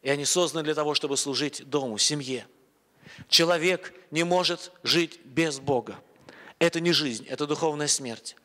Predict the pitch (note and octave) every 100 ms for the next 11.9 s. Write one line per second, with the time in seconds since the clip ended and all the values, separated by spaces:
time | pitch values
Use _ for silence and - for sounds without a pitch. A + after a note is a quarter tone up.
0 | - - D3 D#3+ E3 G3 F3 E3+ F3 F3+
1 | E3+ D#3+ - G3 G3 - - - - D#3
2 | C#3+ F3+ G3 - E3+ D3+ E3 E3+ E3+ -
3 | - D#3+ D#3+ D3 C3+ A2+ - _ - -
4 | C#3 D#3+ G3 F3 F#3 F#3 E3+ E3+ F#3 F3+
5 | E3+ E3 D#3+ D#3 F3+ E3 C3 A2+ G2 -
6 | _ _ _ - - E3+ D#3+ E3+ E3 D3+
7 | D#3 E3+ D#3 D3+ - _ _ - D3 D#3+
8 | - D#3+ B2 G#2+ D3+ C#3+ B2 - - -
9 | - D#3 D#3 D3 D#3+ F3 - - - _
10 | _ _ C#3+ F3 F#3 F3+ F3 D#3 B2+ C3+
11 | D3 D3+ D3+ D3 D3+ E3+ D#3+ - A2